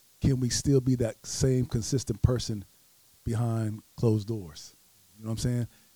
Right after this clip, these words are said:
And even I myself, I'm s-, I'm still working on myself to become that better parent, that better,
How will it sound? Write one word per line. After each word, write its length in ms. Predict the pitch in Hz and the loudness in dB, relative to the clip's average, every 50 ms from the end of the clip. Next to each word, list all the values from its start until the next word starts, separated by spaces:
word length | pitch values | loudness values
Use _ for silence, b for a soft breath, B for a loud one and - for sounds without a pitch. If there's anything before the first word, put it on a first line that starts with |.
| b _ - | b _ -4
And 140 | 127 135 | 0 0
even 180 | 156 160 156 156 | 2 2 2 2
I 140 | 151 151 151 | 2 2 2
myself, 420 | 151 143 135 120 - 165 143 - | 2 0 0 2 2 2 0 2
I'm 100 | - - | 2 0
s-, 160 | - - - - | 0 0 -2 -4
I'm 120 | - 156 - | -4 -4 -2
still 300 | - - 160 151 135 127 | -2 0 2 4 4 6
working 260 | 135 131 127 127 117 | 4 4 2 2 -2
on 120 | 110 110 | -4 -4
myself 540 | 113 135 143 139 - - 127 117 110 104 - b b b b b b - | -4 -2 -2 -2 -2 -2 -2 -2 -2 -2 -4 b b b b b b -8
to 100 | - 127 | -6 -4
become 540 | 123 113 - - 139 127 120 120 113 110 - _ _ _ _ _ _ _ _ - | -4 -4 -2 -2 0 0 0 -2 -4 -6 -8 _ _ _ _ _ _ _ _ -2
that 240 | 123 120 117 110 110 | -2 -2 -2 -2 -2
better 280 | 123 120 117 113 110 - _ _ _ - | -2 0 0 -2 -4 -6 _ _ _ 2
parent, 340 | - 143 131 120 117 - | 2 2 2 0 -2 -4
that 180 | - 117 113 113 | -6 -8 -6 -6
better, 300 | 120 117 113 110 104 | -4 -4 -4 -4 -6